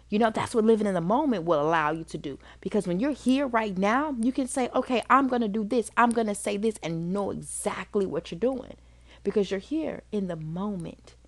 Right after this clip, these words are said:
Okay? There's so much to life. So much to life. So many beautiful things to life.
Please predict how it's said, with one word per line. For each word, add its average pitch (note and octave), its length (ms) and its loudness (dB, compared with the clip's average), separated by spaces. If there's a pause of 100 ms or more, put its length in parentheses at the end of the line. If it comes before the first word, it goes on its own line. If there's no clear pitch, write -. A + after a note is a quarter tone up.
(540)
Okay? G#3+ 460 -4 (260)
There's A#3 160 -6
so - 280 0
much A3 260 -2
to F3 100 -8
life. - 320 -8
So - 720 2
much F3 260 -4
to - 80 -8
life. - 260 -8
So A#3 120 -6
many A3+ 180 0
beautiful G#3 800 0
things E3 360 -8
to - 60 -10
life. D2+ 240 -8